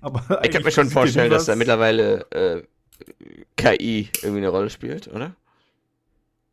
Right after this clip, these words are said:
Speaker 2: Keine Ahnung. Jedenfalls, also die Bahn, wie gesagt, ist nicht die Bahn, auf die er fliegt. Der drei I Atlas ist nicht, da brauchen wir, der wird nicht mit uns zusammenstoßen, keine Sorge. Der Abstand ist eins Komma acht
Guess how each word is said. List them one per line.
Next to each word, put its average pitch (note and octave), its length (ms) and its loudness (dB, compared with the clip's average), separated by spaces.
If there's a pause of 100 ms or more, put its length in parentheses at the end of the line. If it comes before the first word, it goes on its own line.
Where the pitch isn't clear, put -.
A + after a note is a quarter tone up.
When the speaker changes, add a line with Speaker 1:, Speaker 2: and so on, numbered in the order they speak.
(200)
Speaker 2:
Keine F#2+ 240 -2
Ahnung. D#2 220 -8 (400)
Jedenfalls, E3 360 4
also D3+ 200 0
die D#3 100 -2
Bahn, D3+ 580 2
wie C#3+ 140 -6
gesagt, B2+ 300 0
ist - 180 -4
nicht D3 340 -6 (160)
die A2 80 -10
Bahn, A2+ 240 0
auf C3 120 -10
die D3 140 -6
er A#2 80 0
fliegt. - 540 -12
Der A2+ 80 2
drei G2+ 240 0
I A2 140 -4
Atlas B2+ 360 -6
ist - 180 -12
nicht, - 340 -14
da - 40 -12
brauchen G#2+ 220 -8
wir, G2+ 120 -10
der A2+ 180 -4
wird A#2+ 180 -8
nicht - 180 -14
mit E3 120 -10
uns D#3 160 -6
zusammenstoßen, C3+ 560 -8
keine A#2 280 -8
Sorge. A#2 340 -6 (560)
Der - 160 0
Abstand - 560 -4
ist - 400 -10
eins - 280 -8
Komma - 200 -6
acht - 280 -10